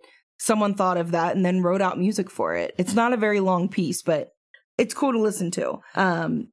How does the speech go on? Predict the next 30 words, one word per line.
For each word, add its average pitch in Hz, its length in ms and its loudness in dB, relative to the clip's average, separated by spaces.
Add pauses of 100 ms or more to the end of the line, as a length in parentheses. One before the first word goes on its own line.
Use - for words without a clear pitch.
<laughs> - 120 -20
and 240 140 0
then 247 500 0
the 254 80 2
last 220 500 0
thing 285 180 -2
I 254 120 0
found, 170 580 -2
which 185 240 0
I 170 140 0
just 185 200 -2
thought 165 220 -2
was 180 140 -2
awesome, 160 580 -2 (160)
is 226 140 2
a 277 80 2
trading 269 680 2
card 165 640 -2
version 165 440 0
of 185 220 -4
the 170 60 0
squonk, 131 540 -2 (120)
made 214 320 4
up 233 200 0
to 254 120 2
be 214 340 2
like, 185 680 0 (160)
it 190 160 4
very 240 240 2
much 226 340 -2